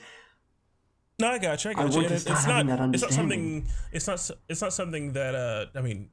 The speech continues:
Speaker 1: you know, quite frankly, like, I mean, I'm gonna, I'm gonna profess, uh, I was a, I was a nerd who was into repairing computers,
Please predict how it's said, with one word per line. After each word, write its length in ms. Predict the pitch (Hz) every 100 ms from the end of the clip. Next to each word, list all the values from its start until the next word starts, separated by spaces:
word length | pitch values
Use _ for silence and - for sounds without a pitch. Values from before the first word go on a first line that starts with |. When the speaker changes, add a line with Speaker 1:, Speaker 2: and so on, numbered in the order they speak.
| -
Speaker 1:
you 100 | 127
know, 80 | 107
quite 260 | - 143
frankly, 340 | - 131 135 95
like, 180 | 98 98
I 60 | 98
mean, 140 | 95
I'm 60 | 92
gonna, 220 | 113 101
I'm 80 | 117
gonna 180 | 113 110
profess, 760 | - 120 - 127 117 - - - -
uh, 300 | 104 85 78 - - - - - - -
I 100 | 135
was 160 | 131
a, 180 | 123 120 120
I 100 | 127
was 140 | 131
a 60 | 127
nerd 480 | 120 127 120 120 117
who 140 | 123
was 220 | 120 117
into 340 | 113 120 123 117
repairing 460 | 110 - 123 113
computers, 600 | 113 110 147 120 117 113